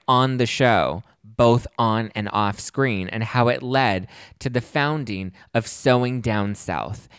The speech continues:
He talks about how he was able to turn his passion into his work and reclaim the direction of his life. Most of all, Conover reveals how anyone can find the purpose and fulfillment they deserve.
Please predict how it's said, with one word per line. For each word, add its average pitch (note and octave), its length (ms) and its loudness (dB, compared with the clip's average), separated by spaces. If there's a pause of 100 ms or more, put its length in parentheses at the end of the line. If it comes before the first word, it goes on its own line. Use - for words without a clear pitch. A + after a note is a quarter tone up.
He C3+ 200 -4
talks - 440 0
about G#2 300 0
how G#2+ 300 0
he G#2+ 180 -8
was G#2 180 -4
able G#2 300 -4
to G2 100 -6
turn G#2 300 -6
his G2+ 220 -8
passion F#2 720 -6 (240)
into A2+ 260 -2
his G#2+ 260 -4
work C3 460 2
and G2 260 -6
reclaim A2 600 -4
the F#2 80 -6
direction F2 520 -4
of G2 120 -6
his G#2+ 180 -8
life. C#2+ 420 -14 (360)
Most A2 420 2
of F#2 140 -6
all, C#2 200 -8 (200)
Conover A2 560 0
reveals F#2 760 -4 (200)
how G2+ 280 0
anyone C#3 500 -4
can G#2 200 -8
find F2+ 260 -8
the F2+ 60 -8
purpose A2+ 500 -6
and G#2 180 -10
fulfillment F2 680 -10
they E2 180 -10
deserve. G#1+ 640 -14